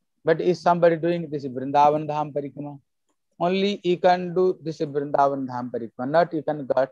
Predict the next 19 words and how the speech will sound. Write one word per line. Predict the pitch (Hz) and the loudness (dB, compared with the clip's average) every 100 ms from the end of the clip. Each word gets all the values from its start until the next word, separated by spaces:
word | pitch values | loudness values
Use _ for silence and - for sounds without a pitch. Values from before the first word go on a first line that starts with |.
| _ _ _ _ - | _ _ _ _ -2
नवद्वीप | 143 156 143 147 139 | 2 2 2 -2 -8
धाम | 139 131 127 | -6 -6 -6
परिक्रमा। | 110 110 110 104 107 | -8 -10 -16 -10 -4
But | 139 | -2
if | 156 151 143 | -2 -6 -6
doing | 143 151 | -6 -4
the | 139 139 135 _ _ _ - | 0 -2 -2 _ _ _ -2
नवद्वीप | 135 170 165 175 160 | 2 2 2 -2 -2
धाम | 151 143 139 | -4 -4 -2
परिक्रमा, | 139 131 139 147 165 147 | -4 -4 -6 -4 -2 -2
then | 139 | -4
you | 135 | -4
can | 127 127 113 | -6 -6 0
get | 156 208 - _ _ _ _ _ - | 2 2 0 _ _ _ _ _ -10
both | 104 151 170 165 | 2 6 6 4
धाम | 123 123 131 123 | -12 -8 -8 -6
परिक्रमा। | 117 110 - 117 135 131 104 _ _ _ _ _ _ _ _ - | -8 -8 -10 -8 -2 -4 -4 _ _ _ _ _ _ _ _ -4
So | 156 | 2
telling | 185 190 196 196 | 4 6 4 2